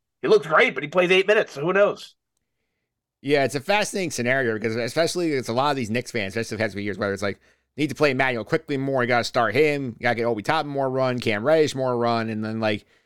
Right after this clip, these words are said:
Speaker 2: David, this coach there is clearly saying, like, Hey, like, they're fine as they are. Like, you guys think they're gonna become stars, and we can see they're not.
Speaker 1: Yeah. Yeah, it's, it, it, it's unfortunate, but basketball's probably, you, you hear a lot about,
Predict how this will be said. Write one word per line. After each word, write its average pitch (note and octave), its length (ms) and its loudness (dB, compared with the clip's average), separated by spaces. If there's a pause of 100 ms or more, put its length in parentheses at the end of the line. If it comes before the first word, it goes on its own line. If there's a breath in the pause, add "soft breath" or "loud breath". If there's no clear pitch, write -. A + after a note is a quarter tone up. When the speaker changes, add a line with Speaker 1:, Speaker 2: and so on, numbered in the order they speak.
(180)
Speaker 2:
David, F#3 260 0
this C#3 140 2
coach G3 240 4
there D3 160 4
is A#2 80 0
clearly C#3 180 0
saying, B2 140 0
like, A2+ 100 0
Hey, C#3 180 2
like, G2 220 -6 (500)
they're F3+ 320 4
fine D#3+ 420 0
as C3+ 220 2
they A2 160 0
are. A2 320 2
Like, A2 120 0
you B2+ 60 -4
guys C#3 240 2
think C3+ 220 -2
they're A#2+ 100 0
gonna A#2 100 2
become G2+ 180 -4
stars, B2 360 0
and F#2+ 140 -4
we A2+ 100 -4
can A#2 100 -4
see C3+ 140 -4
they're F#2 120 -6
not. F#2 260 -6 (1500)
Speaker 1:
Yeah. D#3+ 380 4 (1200 loud breath)
Yeah, C3 260 -4 (180)
it's, - 440 -20 (380)
it, C3+ 100 -4
it, C3+ 300 2
it's - 400 -2 (120)
unfortunate, B2 640 0
but A2 200 -4
basketball's B2+ 760 0 (840)
probably, F#3 400 0
you, F3 100 0
you F#3 140 0
hear F#3 180 0
a G#3 60 6
lot F3+ 140 6
about, - 280 0